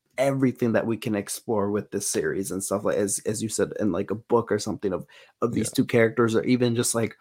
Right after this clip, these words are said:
Speaker 1: uh, the moments between each season. Like, ah, it's just, it, there's so much with Rebels that I just,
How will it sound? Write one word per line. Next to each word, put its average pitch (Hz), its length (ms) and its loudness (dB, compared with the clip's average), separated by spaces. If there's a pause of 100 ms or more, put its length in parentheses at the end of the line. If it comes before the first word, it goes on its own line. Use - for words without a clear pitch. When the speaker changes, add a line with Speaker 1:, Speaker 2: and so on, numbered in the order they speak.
(460)
Speaker 1:
uh, - 100 2
the 123 160 6
moments 113 460 6
between 113 460 0
each 110 280 -2
season. 107 480 2
Like, 80 300 -6 (240)
ah, - 300 -6
it's 139 180 -8
just, - 400 -2
it, - 340 -8
there's 117 200 -2
so 135 100 2
much 123 300 0
with - 160 -6
Rebels 104 300 -2
that 101 140 -2
I 101 120 0
just, 101 260 -6